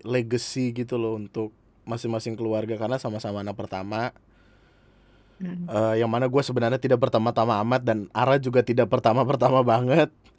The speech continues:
Speaker 1: Gue dengan keluarga gue yang masalahnya wow, wow, wow, wow, wiu, wiu, wiu, wiu. Ara yang, eh, kakaknya udah berpulang duluan. Jadi ya kayak ada, harus ada sesuatu gitu yang bisa diingat sama orang.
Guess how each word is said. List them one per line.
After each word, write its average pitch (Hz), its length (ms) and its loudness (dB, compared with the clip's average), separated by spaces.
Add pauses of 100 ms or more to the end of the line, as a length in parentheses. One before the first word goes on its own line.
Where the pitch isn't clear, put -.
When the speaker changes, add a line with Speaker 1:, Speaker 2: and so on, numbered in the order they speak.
(240)
Speaker 1:
Gue 139 240 8
dengan 123 640 4 (320)
keluarga 139 480 8
gue 131 240 8
yang 120 80 4
masalahnya 123 480 4
wow, 110 240 8
wow, 113 160 8
wow, 113 320 8
wow, 117 160 6
wiu, 123 160 0
wiu, 113 160 2
wiu, 110 160 0
wiu. 127 260 0 (640)
Ara 110 320 4
yang, 110 560 4
eh, 98 320 -2
kakaknya 107 400 0
udah 110 160 0
berpulang 104 400 -2
duluan. 107 720 -4
Jadi 123 320 -2
ya 104 240 0 (960)
kayak 107 160 2 (160)
ada, 110 240 2
harus 113 240 -2
ada 107 160 -2
sesuatu 110 640 -4
gitu 110 240 -12 (520)
yang 101 160 -4
bisa 104 240 -6
diingat 101 320 -8
sama 98 240 -8
orang. 98 320 -10